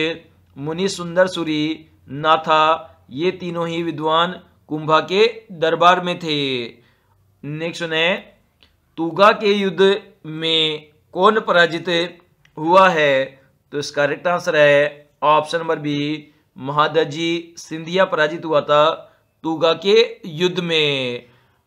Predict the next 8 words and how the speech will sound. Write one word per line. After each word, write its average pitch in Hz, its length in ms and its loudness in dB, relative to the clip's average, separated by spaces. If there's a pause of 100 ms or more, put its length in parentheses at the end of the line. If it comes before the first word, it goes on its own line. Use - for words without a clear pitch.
(220)
नेक्स्ट 156 420 -8
है 160 340 0 (640)
राणा 165 440 2
कुंभा 180 340 2
को 156 560 -2 (260)
राजस्थान 160 640 0
का 170 240 6 (600)
अभिनव 175 520 4